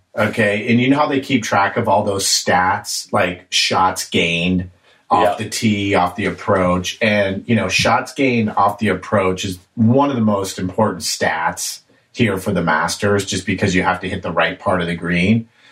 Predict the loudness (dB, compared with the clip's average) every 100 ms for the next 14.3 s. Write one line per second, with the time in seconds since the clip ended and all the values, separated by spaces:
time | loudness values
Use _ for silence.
0 | -8 0 2 2 2 0 0 0 -2 0
1 | 0 0 0 -2 0 2 2 0 -2 -2
2 | -2 -2 -2 -2 -2 -2 -2 0 0 0
3 | 0 -2 -2 -4 -8 -6 -4 0 2 2
4 | 0 -10 -20 -20 -20 -20 _ 0 2 2
5 | 2 2 2 0 0 -2 0 0 2 2
6 | 0 -4 -12 -18 _ _ _ _ _ -12
7 | -2 2 2 2 2 2 2 -2 -10 _
8 | -20 -4 -2 -2 -2 -2 0 -2 -6 -8
9 | -8 -10 -6 2 4 4 2 -2 -8 -12
10 | _ _ _ _ -6 0 2 2 0 0
11 | 2 2 2 0 -2 0 0 2 2 2
12 | 0 -2 -8 -10 -4 -2 0 0 2 0
13 | 2 2 2 -2 -8 -2 2 2 2 2
14 | 2 0 -6